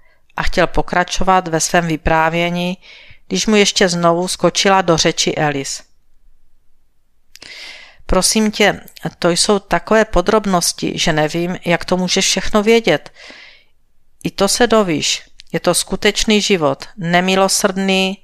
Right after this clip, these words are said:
někdy vypadá jako román červené knihovny. Krimi drama, krimi komedie, drama, ale vždy v každé poloze to je osud jedné nebo více osob, rodin, národů i států.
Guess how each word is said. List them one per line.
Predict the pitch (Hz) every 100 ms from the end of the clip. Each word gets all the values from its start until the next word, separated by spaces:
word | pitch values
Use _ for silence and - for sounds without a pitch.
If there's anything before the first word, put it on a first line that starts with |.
| -
někdy | 180 180 180 180
vypadá | 170 - 185 190
jako | 185 175 - 175
román | 170 180 180
červené | 175 180 175 180 175
knihovny. | - 165 160 156 156 143 147 - - - - - - -
Krimi | - 185 196 190
drama, | 185 190 190 185 185 -
krimi | - 175 170 165
komedie, | - 165 156 151 151 143 143 156 -
drama, | 160 175 180 185 185 - - _ _ _ -
ale | 165 160
vždy | 160 156 180 185
v | -
každé | - 170 165 160
poloze | - 165 170 170 185 180 185 -
to | 208
je | 160
osud | - - - 196
jedné | 180 175 196
nebo | 190 180 175
více | 175 - 180
osob, | - - - 143 - - - - - - -
rodin, | 175 180 196 180
národů | 170 165 170 175 180 -
i |
států. | 175 - 165 160 - 143 135